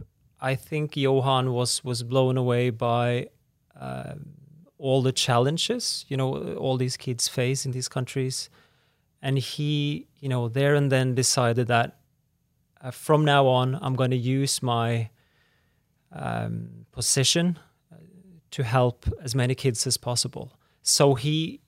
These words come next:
he kind of continued with helping, um, Olympic Aid. He actually donated several of his gold bonuses from Lillehammer, which was amazing. And he also got the Norwegian people to donate millions of dollars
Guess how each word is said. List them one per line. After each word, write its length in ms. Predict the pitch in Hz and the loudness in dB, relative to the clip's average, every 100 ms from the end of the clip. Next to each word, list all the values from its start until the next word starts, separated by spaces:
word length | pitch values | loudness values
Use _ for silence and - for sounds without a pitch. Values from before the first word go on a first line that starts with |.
| 208 | -20
he 220 | - 151 | -18 -10
kind 200 | - 143 | -4 -2
of 120 | 131 | -2
continued 840 | - 135 - 156 151 151 156 156 - | -4 -4 -2 0 0 2 0 -2 -12
with 160 | 139 117 | -10 -6
helping, 640 | 113 135 - 147 139 - | -2 -2 -2 -4 -4 -4
um, 420 | 135 123 120 120 - | -4 -2 -2 -4 0
Olympic 440 | 127 135 147 151 | 2 4 2 4
Aid. 320 | 135 139 135 - _ _ _ | 4 4 0 -8 _ _ _
He 220 | 156 151 | -2 2
actually 320 | 151 - 156 | 2 2 2
donated 560 | 139 135 135 127 135 - | 6 6 6 2 0 0
several 560 | - 147 139 147 151 | 2 2 4 4 4
of 140 | 139 123 | 2 2
his 120 | 120 | 0
gold 280 | 123 120 120 | 0 2 2
bonuses 560 | 135 147 - 175 - | 0 -2 -2 -4 -6
from 240 | - 131 127 | -4 -2 0
Lillehammer, 500 | 127 127 135 170 170 _ _ _ - | 2 2 0 -4 -8 _ _ _ -20
which 180 | 127 | -8
was 160 | 135 127 | -2 0
amazing. 580 | 123 123 127 143 156 147 _ _ _ _ | 2 2 0 0 -2 -4 _ _ _ _
And 200 | 127 131 | -2 0
he 120 | 127 135 | 2 2
also 300 | 131 135 135 | 2 2 2
got 160 | 120 | 2
the 60 | 127 | 2
Norwegian 480 | 123 123 123 - 127 | -2 -2 -2 -4 -6
people 400 | - 123 127 117 | -6 -6 -8 -6
to 160 | 135 | -4
donate 520 | 120 123 123 120 - | 0 0 0 -2 -4
millions 800 | 131 123 139 139 135 131 127 - - 127 | -12 -4 2 4 4 2 -2 -4 -6 -4
of 100 | 117 | 2
dollars 600 | 110 110 107 - - | 4 4 0 0 -2